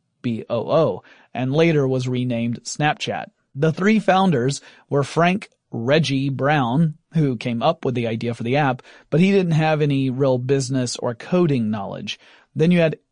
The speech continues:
Evan Spiegel, who was sort of the business guy, and Bobby Murphy, who was sort of the coder, and they brought this idea to life. Spiegel and Murphy would end up creating a company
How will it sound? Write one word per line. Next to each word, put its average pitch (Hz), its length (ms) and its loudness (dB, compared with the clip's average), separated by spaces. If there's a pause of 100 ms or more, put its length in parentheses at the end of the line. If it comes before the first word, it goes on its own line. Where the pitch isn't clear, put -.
Evan 151 280 2
Spiegel, 143 600 0
who 135 100 0
was 120 200 -2
sort 127 220 -2
of 104 80 -8
the 113 80 -6
business 127 380 -4
guy, 104 440 -6
and 143 140 -2
Bobby 135 300 0
Murphy, 143 420 0
who 131 120 -2
was 127 140 -4
sort 120 200 -2
of 107 100 -8
the 113 80 -8
coder, 147 520 2 (360)
and 143 160 0
they 156 100 4
brought 127 440 0 (100)
this 123 460 -4
idea 120 340 -4
to 120 120 -8
life. 180 380 0 (380)
Spiegel 208 480 2
and 160 140 2
Murphy 156 500 2
would 151 160 0
end 160 140 2
up 151 160 0
creating 156 420 2
a 131 60 -4
company 147 580 0